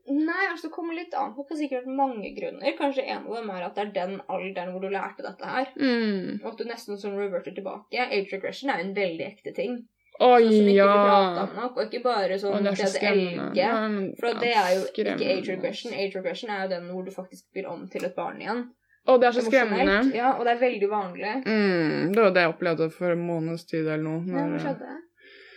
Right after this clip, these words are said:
Speaker 2: Nei, det var jo nettopp det, en konflikt, da. Hvor jeg hadde holdt og holdt og holdt og holdt og holdt.
Speaker 1: Mm.
Speaker 2: Og så knakk jeg.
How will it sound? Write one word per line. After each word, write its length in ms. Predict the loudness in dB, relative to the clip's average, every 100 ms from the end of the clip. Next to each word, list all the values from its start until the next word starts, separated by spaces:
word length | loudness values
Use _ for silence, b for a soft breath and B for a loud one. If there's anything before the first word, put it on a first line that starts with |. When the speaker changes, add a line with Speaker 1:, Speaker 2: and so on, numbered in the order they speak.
| b b b 4
Speaker 2:
Nei, 160 | 6 8
det 80 | 6
var 100 | 8
jo 60 | 6
nettopp 300 | 4 2 4
det, 80 | 2
en 80 | 2
konflikt, 400 | 0 0 -2 -2 2
da. 60 | 2 0 _ _ _ _ _ _ _ _ 2
Hvor 80 | 4
jeg 100 | 6
hadde 340 | 4 0 -2 -4
holdt 280 | -2 0
og 60 | 0
holdt 300 | 2 2 -2
og 60 | -4
holdt 300 | -4 -4 -2
og 60 |
holdt 280 | -2 -2 -4
og 80 | -2
holdt. 420 | -2 -2 -8 -12
Speaker 1:
Mm. 280 | -8 -6 -6 -8 _ _ _
Speaker 2:
Og 220 | -8 -6 -2
så 160 | -2 0 -2
knakk 300 | -6 -8 -4
jeg. 220 | -4